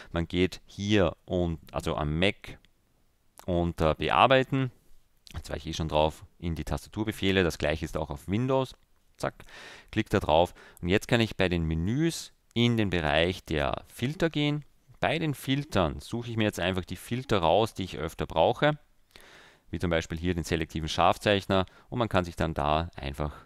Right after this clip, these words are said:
den entsprechenden Shortcut eingeben. Bei mir ist das, wie gesagt, Shift, äh, F, äh, F sechs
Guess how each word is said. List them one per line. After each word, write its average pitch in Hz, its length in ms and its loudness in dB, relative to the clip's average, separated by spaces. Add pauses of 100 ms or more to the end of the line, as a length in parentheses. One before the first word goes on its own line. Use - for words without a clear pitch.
(140)
den 78 240 -2
entsprechenden 80 1300 -4 (160)
Shortcut - 560 -6
eingeben. 73 540 -4
Bei 95 80 -4
mir 131 80 0
ist 143 120 -4
das, 110 140 -6
wie 104 80 -4
gesagt, 85 460 2 (320)
Shift, - 420 -8 (840)
äh, 73 340 0
F, - 260 -12
äh, 73 380 -2
F - 100 -10
sechs - 400 -6